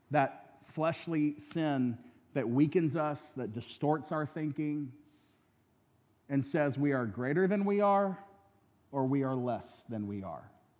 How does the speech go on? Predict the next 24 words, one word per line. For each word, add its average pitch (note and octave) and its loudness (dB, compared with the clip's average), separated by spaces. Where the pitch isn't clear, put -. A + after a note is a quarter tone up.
You F3 2
know F3+ 6
who F#3 6
we F3+ 6
are? F3+ 2
We're C#3 -2
who D#3 6
God C3+ -2
says A#2+ -6
we F2 -14
are. - -20
We D3+ 6
are D#3 4
His D3 0
children. G#2 -8
We D3 6
are D#3+ 6
His C#3 2
blood-bought, C3 2
washed C#3 -2
servants, - -2
ambassadors C#3+ 0
for C3+ -2
Jesus. G#2 -10